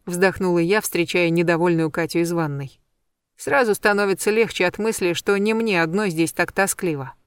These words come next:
«И чего это тебе опять тоскливо?» спросила Катя, залезая на свою кровать. «Все же хорошо. И Кирилл вокруг тебя павлином вьется.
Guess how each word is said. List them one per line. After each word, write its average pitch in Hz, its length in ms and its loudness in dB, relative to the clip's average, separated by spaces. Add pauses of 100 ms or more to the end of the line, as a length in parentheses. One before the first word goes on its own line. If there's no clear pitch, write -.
(540)
«И 247 160 2
чего 262 280 2
это 311 100 -2
тебе 202 280 4
опять 208 260 2
тоскливо?» 180 600 2 (140)
спросила 196 500 0
Катя, 214 320 0
залезая 170 460 0
на 165 100 -2
свою 170 300 -2
кровать. 170 440 -2 (360)
«Все 311 240 2
же 247 100 2
хорошо. 294 540 4 (480)
И 220 140 2
Кирилл 196 340 4
вокруг 220 320 2
тебя 220 240 2
павлином 214 500 2
вьется. 190 500 0